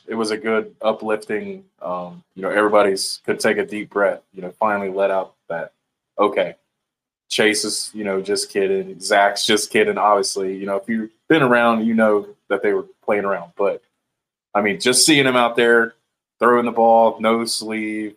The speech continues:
no nothing, you know, two days in a row pretty much. I mean, he was there at the joint practice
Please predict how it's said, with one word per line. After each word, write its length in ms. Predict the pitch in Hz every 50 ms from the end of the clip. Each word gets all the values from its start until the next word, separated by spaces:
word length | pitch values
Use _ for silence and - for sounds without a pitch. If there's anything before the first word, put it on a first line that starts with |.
| _ -
no 160 | 101 101 104
nothing, 560 | 104 104 104 104 104 - 107 101 98 98 95 _ _ _ _ -
you 80 | 95
know, 100 | 95 92
two 240 | 92 - - 143 143
days 240 | 139 135 131 127 123
in 60 | 117
a 40 | 113
row 180 | 120 123 113 101
pretty 180 | - 110 101
much. 340 | 98 95 95 - - - - -
I 40 | 92
mean, 200 | 98 95 90 - _ _ _
he 80 | - 107
was 140 | 101 95 98
there 200 | 104 101 98 98
at 140 | 95 95 -
the 80 | 101
joint 260 | 95 - 107 104 98 -
practice 680 | - 107 95 92 - - 95 95 - - - -